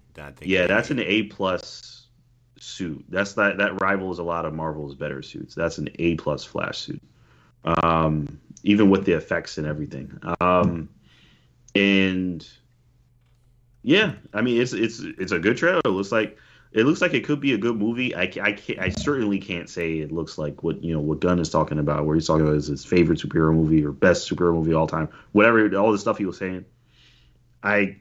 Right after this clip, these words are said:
Speaker 2: I definitely couldn't say anything like that based on the trailer. But it was a solid trailer. You know, I, it definitely got,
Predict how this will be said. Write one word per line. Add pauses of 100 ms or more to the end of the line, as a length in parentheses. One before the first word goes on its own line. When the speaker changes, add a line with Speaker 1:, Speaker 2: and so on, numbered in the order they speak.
(100)
Speaker 2:
I
definitely
couldn't
say
anything
like
that
based
on
the
trailer. (440)
But
it
was
a
solid
trailer. (440)
You
know,
I,
it
definitely
got,